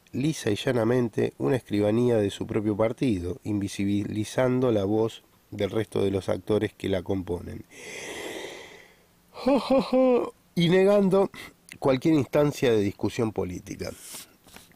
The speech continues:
¿Cómo vamos a democratizar nuestra herramienta gremial cuando es la propia conducción la que niega el debate y contribuye a su vaciamiento? En relación a lo académico, notamos que nuestro centro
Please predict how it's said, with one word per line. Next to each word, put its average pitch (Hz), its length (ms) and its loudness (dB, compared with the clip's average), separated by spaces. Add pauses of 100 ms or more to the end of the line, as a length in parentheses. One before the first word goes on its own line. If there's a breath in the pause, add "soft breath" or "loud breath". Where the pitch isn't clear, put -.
(160)
¿Cómo 277 260 2
vamos 110 360 0
a 101 60 -2
democratizar 95 1120 -4
nuestra 92 420 -8
herramienta 90 580 -6
gremial 107 480 -4
cuando 85 340 -8
es 92 120 -8
la 87 140 -6
propia 104 400 -4
conducción 95 800 -4
la 85 140 -10
que 90 160 -6
niega 98 380 -4
el 85 100 -10
debate 117 460 -2
y 92 60 -8
contribuye 90 680 -8
a - 20 -12
su - 180 -12
vaciamiento? 82 600 -14 (2500 loud breath)
En 143 160 2
relación 156 420 2
a 175 60 4
lo 143 100 4
académico, 139 540 2
notamos 113 400 0
que 95 160 -6
nuestro 101 340 -4
centro 135 600 -4